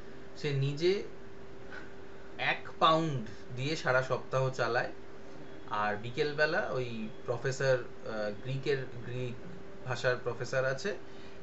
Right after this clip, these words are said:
তার সাথে সে প্রেম করছে, তার সাথে সে ঘুরে বেড়ায় এবং যাকে সে রাস্তা থেকে তুলে এনেছে। তার মানে সেও, আহ, poor, সেও গরিব।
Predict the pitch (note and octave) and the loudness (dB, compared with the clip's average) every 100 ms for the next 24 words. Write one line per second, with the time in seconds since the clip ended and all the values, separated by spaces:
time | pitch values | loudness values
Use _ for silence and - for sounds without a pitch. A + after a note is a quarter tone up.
0 | - - - - - - D#3+ - - F#3+ | -8 -8 -8 -8 -2 4 6 6 4 4
1 | F#3+ F#3 E3 C#3+ C3+ C3 A#2 G#2 - - | 2 2 4 6 6 4 0 -2 -4 -4
2 | - - B2+ B2 - C#3 C#3 C#3+ C3+ - | -6 -2 0 0 2 2 6 8 6 4
3 | B2+ A#2+ B2 A#2+ A#2+ B2+ - - - - | 2 4 2 4 4 4 2 -2 -6 -6
4 | - - - C3 C3+ F#3+ C3+ B2+ F3 F3 | -6 -6 -2 4 4 6 4 4 2 2
5 | F#3 F#3 G#2 A2+ - D#3+ F3 F#3+ E3+ C3+ | 2 2 2 2 2 2 4 2 2 4
6 | A#2 G2 F2 - - B2+ C#3+ F#3+ G3+ G3 | 4 2 -4 -6 -6 -2 0 0 2 6
7 | F#3+ E3 - - - - - - - - | 8 6 0 -6 -8 -8 -6 -6 -6 -2
8 | A2 G#2 F#2 F#2 - F3 D#3+ B2+ - - | 0 0 -2 -4 -4 6 8 8 4 -6
9 | - - B2+ B2 B2 C#3 | -8 -4 -2 2 6 6